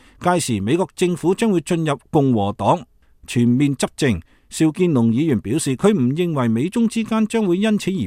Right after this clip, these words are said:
兵戎相見。中國知道美國對佢嘅經濟影響巨大，美中兩國之間嘅經貿關係十分之重要。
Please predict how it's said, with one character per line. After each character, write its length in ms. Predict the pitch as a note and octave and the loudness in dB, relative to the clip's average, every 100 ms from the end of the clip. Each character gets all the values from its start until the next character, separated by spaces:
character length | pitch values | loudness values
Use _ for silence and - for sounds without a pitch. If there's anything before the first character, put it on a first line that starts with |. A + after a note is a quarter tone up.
| - | -2
兵 240 | G3+ G3+ | 0 0
戎 140 | D#3 D3+ | -2 -6
相 300 | - F3 D#3+ | -6 -4 -4
見。 280 | C3 A#2 D#2+ - | -2 -2 -2 -4
中 100 | G3+ | -2
國 140 | E3 | -2
知 200 | - F#3 | -4 -4
道 260 | D#3+ B2 F2+ - | 0 0 0 0
美 160 | C#3+ | 0
國 120 | F#3+ F#3 | 0 -2
對 200 | G3+ F#3+ | 0 0
佢 200 | F3+ D#3 | 0 -2
嘅 140 | E3+ E3 | -2 -4
經 160 | - A3+ | 0 0
濟 140 | F#3 | 0
影 260 | D3 A#2 E3 | -2 -2 -2
響 160 | C#3+ F#3+ | -2 -2
巨 220 | C3+ G#2+ | -2 -2
大， 300 | - G#2 E2 - - _ | 0 -2 -2 -8 -20 _
美 180 | A2+ D#3 | 0 2
中 240 | A#3 A3+ | 2 2
兩 140 | D3 F3 | 2 -2
國 120 | A3 | -4
之 180 | - A3 | -4 -4
間 160 | G#3 G#3 | -2 -2
嘅 140 | E3 - | -2 -2
經 180 | A3+ G#3+ | 0 2
貿 160 | D#3 C3+ | 0 -2
關 240 | G3 G3+ F3 | -2 -2 0
係 180 | C3 | -2
十 200 | A#2 - | -2 -4
分 160 | - E3 | -8 -4
之 120 | E3+ | -6
重 300 | C#3 A2+ F2+ | -2 -2 -2
要。 280 | F2+ A2+ D2+ | -2 -4 -4